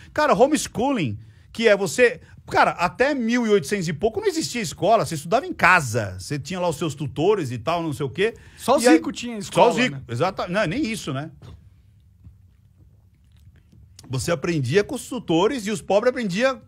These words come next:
Speaker 1: com os pais e com os mestres, aqu-, aquelas pessoas que iam te ensinar, iam te ensinar as coisas da vida, que o que você precisava saber. Então vamos lá. Homeschooling. Não pode, por quê? Vai criar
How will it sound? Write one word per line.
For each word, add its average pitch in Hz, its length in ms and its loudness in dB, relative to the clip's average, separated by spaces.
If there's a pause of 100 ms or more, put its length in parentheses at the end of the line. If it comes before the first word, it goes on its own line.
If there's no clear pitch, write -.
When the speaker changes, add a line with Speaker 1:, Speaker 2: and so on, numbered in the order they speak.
(140)
Speaker 1:
com 208 140 -6
os 151 100 -6
pais 202 480 2
e 170 80 -8
com 180 320 -6 (300)
os 139 160 -6
mestres, 175 640 0
aqu-, 143 260 -6
aquelas 170 300 -4
pessoas 175 360 -6
que 196 80 -12
iam 202 80 -6
te 208 120 -10
ensinar, 196 440 -2 (320)
iam 320 140 4
te - 40 -10
ensinar 262 200 -4
as 254 80 -8
coisas 277 220 -6
da 302 120 6
vida, 190 280 -2
que 156 120 -6
o 156 40 -2
que 165 120 -8
você 196 180 -4
precisava 202 400 -2
saber. 175 440 -4 (680)
Então 185 160 -2
vamos 196 180 0
lá. 101 200 -2 (500)
Homeschooling. 139 540 -2 (1080)
Não 208 120 -4
pode, 175 360 4
por 190 140 -10
quê? 110 240 -6 (120)
Vai 120 140 -8
criar 143 340 -4